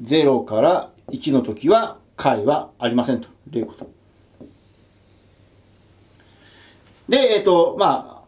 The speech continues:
あ、ですから、これイコールゼロ。なんで、A、この場合はですから、この場合は、Aが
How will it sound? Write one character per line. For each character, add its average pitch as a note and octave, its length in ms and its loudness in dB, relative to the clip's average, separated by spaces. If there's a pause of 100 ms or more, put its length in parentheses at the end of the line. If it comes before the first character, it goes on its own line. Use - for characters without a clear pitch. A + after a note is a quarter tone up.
あ、 - 40 -20
で - 60 -12
す - 60 -6
か C#3+ 60 2
ら、 - 60 -2
こ F#3 100 2
れ F#3+ 120 4
イ F3+ 120 -4
コ F3+ 180 4
ー B2 60 0
ル A2 60 -8
ゼ B2 160 -2
ロ。 - 160 -6 (800)
な C3+ 120 0
ん B2+ 80 2
で、 D#3 320 0
A、 F3 300 2
こ D3 140 -4
の D3+ 80 -2
場 D3+ 120 4
合 D3+ 40 4
は D3+ 80 2
で C#3 40 -4
す C#3+ 60 -14
か A2+ 80 -4
ら、 B2+ 300 -2
こ B2+ 60 -12
の C#3 120 0
場 C3+ 200 4
合 C3+ 100 6
は、 C#3+ 320 0 (580)
A D#3 320 2
が C3+ 280 0